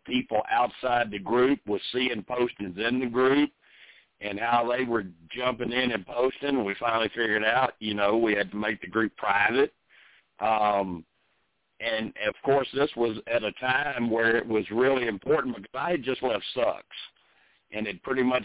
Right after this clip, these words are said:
told them to, uh, I was gonna pull my britches down and bend over and they could all kiss my ass goodbye 'cause I was sick of dealing with them as much as I had done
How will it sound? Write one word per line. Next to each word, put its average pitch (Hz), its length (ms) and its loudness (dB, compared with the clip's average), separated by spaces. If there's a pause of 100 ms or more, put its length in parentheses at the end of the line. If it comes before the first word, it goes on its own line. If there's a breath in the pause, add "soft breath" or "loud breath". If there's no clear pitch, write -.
told 131 240 4
them 123 260 2
to, 107 300 0
uh, 92 300 2 (520 soft breath)
I 117 120 0
was 131 200 2
gonna 117 280 -2 (180)
pull 139 140 4
my 151 140 2
britches 131 500 -2
down 127 260 -2
and 104 140 -6
bend 127 240 -2
over 127 220 0
and 117 80 -4
they 107 100 -4
could 101 100 -4
all 120 240 2
kiss 131 300 -6
my 120 260 0
ass 120 220 2 (100)
goodbye 110 640 0
'cause 98 160 -6
I 104 100 2
was 104 180 -2 (120)
sick 127 180 -2
of 95 160 -8
dealing 120 400 0
with 92 180 -4
them 95 240 -6 (600)
as 95 160 -4
much 117 280 0
as 107 120 -2
I 117 160 4
had 92 200 -2
done 131 300 2